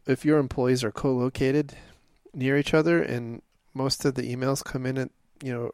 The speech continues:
a roughly the same time, and, you know,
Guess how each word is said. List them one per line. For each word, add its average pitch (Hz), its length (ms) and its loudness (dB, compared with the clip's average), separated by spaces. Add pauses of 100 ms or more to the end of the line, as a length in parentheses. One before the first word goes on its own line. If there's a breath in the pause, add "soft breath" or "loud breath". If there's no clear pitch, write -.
a 120 100 -6
roughly 117 420 0
the 135 100 -2
same 135 360 -2
time, 127 440 -4 (880 loud breath)
and, 127 400 0
you 131 80 -2
know, 120 280 2